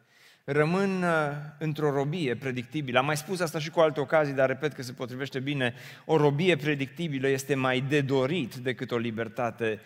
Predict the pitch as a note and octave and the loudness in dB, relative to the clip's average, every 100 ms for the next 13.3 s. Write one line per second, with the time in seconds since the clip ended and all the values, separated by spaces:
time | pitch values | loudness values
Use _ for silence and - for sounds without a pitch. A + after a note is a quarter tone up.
0 | - A#2 A#2 G#2+ B2+ A#2 A#2 A2+ A#2+ C#3+ | -14 -6 -6 -6 -6 -2 -2 0 0 0
1 | D#3+ D3 A#2 A2 C#3+ C#3+ C3+ B2 A2+ B2 | -2 -2 -4 -2 0 2 2 0 -4 -4
2 | A#2+ A#2+ A2+ A2 A2+ A2+ C3+ A2+ G#2 G#2+ | -4 -4 -4 -4 -6 -6 -4 -4 -6 -8
3 | B2 A#2+ - - - A2+ G#2+ A#2+ A#2 G#2+ | -6 -6 -8 -20 -10 -8 -2 -2 -2 -2
4 | G#2 A2 G#2+ - G2 G2+ - _ _ _ | -4 -6 -8 -12 -14 -14 -20 _ _ _
5 | _ _ _ - - - G3+ G3+ F#3+ E3+ | _ _ _ -20 -6 4 4 8 6 6
6 | D#3 A3+ G#3+ - F#3 F3 - G#3 A3 G3 | 8 10 10 10 6 6 4 6 8 6
7 | E3+ D3+ D3+ E3 D#3 F#3 D#3+ C#3+ D#3 D#3+ | 8 8 8 8 6 4 4 2 2 2
8 | D3+ C#3 D3+ A#2 A#2 - _ _ _ _ | 0 -2 0 -2 -4 -12 _ _ _ _
9 | - - - E3 E3+ E3 A3+ A3+ G3 - | -20 -12 0 2 4 8 8 8 2 2
10 | F3 G#3+ F3 G3+ G3 F#3 F3 E3 - - | 6 6 8 4 6 4 2 2 -6 -20
11 | _ _ _ _ _ _ _ - D3+ D3+ | _ _ _ _ _ _ _ 0 6 8
12 | D3 C#3 - - - D3+ - E3+ C#3+ - | 8 4 0 -12 -4 -2 6 6 6 2
13 | G2+ E2+ E2 | -6 -4 -6